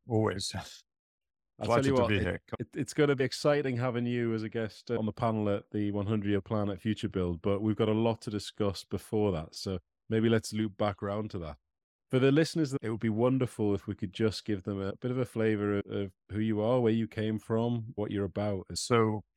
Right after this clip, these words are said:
Speaker 1: name's Indy Johar. I trained as an architect, but in the course of doing architecture early on, I started to realize the future was not going to be built through consulting. Arch-,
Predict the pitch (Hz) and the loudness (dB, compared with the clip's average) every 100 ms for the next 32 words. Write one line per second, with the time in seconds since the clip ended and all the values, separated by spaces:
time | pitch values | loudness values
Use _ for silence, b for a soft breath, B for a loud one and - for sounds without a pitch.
0 | - 101 110 107 117 104 101 113 107 117 | -10 0 2 4 2 2 2 2 2 2
1 | 127 120 107 107 - 123 123 104 110 107 | 2 2 2 0 -2 0 0 -4 0 0
2 | - - 120 117 - - - 117 120 113 | 0 -2 -2 -2 -8 -6 0 2 2 0
3 | 139 123 - 113 - _ 117 110 104 101 | 2 2 2 -2 -4 _ 2 2 2 0
4 | - 98 - - 95 - 110 98 101 101 | -2 -8 -6 -4 -4 0 0 4 4 4
5 | 98 92 98 - 95 - 104 104 101 98 | 2 0 -8 -4 -4 -4 -2 0 4 2
6 | - - 120 - 127 - 117 98 104 - | 0 -6 -4 -2 -2 -2 -2 0 -2 -4
7 | _ _ _ _ _ _ 123 110 - - | _ _ _ _ _ _ -2 -2 -2 -4
8 | 110 98 104 90 107 87 - - 104 101 | -4 -2 -4 0 2 0 -4 -6 -4 -2
9 | - 104 110 135 151 - _ _ 113 95 | 0 0 0 -4 -6 -10 _ _ -4 -4
10 | - | -6